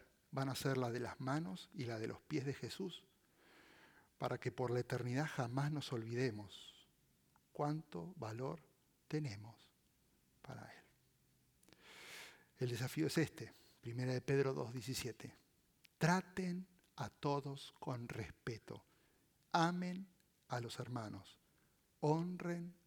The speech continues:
a Dios y respeten al Rey. Ha-, hay dos maneras para hacer esto, es escuchar y mirar. Cuando yo escucho y miro, escucho,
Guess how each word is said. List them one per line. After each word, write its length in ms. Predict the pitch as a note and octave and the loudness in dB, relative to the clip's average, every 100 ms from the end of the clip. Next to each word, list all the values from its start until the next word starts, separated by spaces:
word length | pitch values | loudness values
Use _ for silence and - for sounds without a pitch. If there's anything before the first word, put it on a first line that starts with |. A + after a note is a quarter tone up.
| _ _ - | _ _ -8
a 160 | A#2 | -6
Dios 460 | A#2+ B2+ G#2+ G2+ - - _ _ _ _ - | -4 -4 -6 -10 -16 -20 _ _ _ _ -10
y 80 | B2+ | -6
respeten 800 | A2+ A2 - C3 A2+ - - G2+ - _ _ - - - - - - - - - - - - - | -4 -4 -4 -4 -4 -6 -6 -8 -16 _ _ -20 -16 -14 -12 -12 -12 -12 -16 -20 -20 -20 -16 -2
al 220 | C3+ A#2+ | 0 0
Rey. 420 | - - - - - - | -2 -4 -10 -12 -18 0
Ha-, 140 | D#3+ - | 4 8
hay 160 | D#3 | 10
dos 160 | D3+ D#3 | 10 10
maneras 720 | D3 C#3 D#3 D3+ C3 - - - - - - - - | 10 10 10 8 6 2 -4 -10 -20 -20 -20 -20 -6
para 180 | C3 A#2+ | -2 0
hacer 240 | G#2+ C3 | 0 0
esto, 420 | B2 - - B2 - - _ _ - | 0 -2 -6 -8 -8 -20 _ _ -4
es 220 | - - - | -2 -2 -2
escuchar 640 | - - B2+ - E3 G#3 - _ - | -6 -4 -4 -2 -2 -4 -10 _ -12
y 40 | - | -8
mirar. 300 | - - - - _ _ _ _ _ _ _ _ _ _ _ _ _ - | -8 -8 -12 -16 _ _ _ _ _ _ _ _ _ _ _ _ _ -20
Cuando 300 | - - A#2+ | -12 -6 -2
yo 100 | A#2+ D3 | 2 2
escucho 380 | - D#3+ - | 2 -2 2
y 60 | C3+ | 2
miro, 420 | B2+ D#3 G3 A3+ - - _ _ _ _ _ _ - | 6 6 6 2 -10 -20 _ _ _ _ _ _ -16
escucho, 540 | - - D3+ D3+ - | -14 -4 -4 -2 -8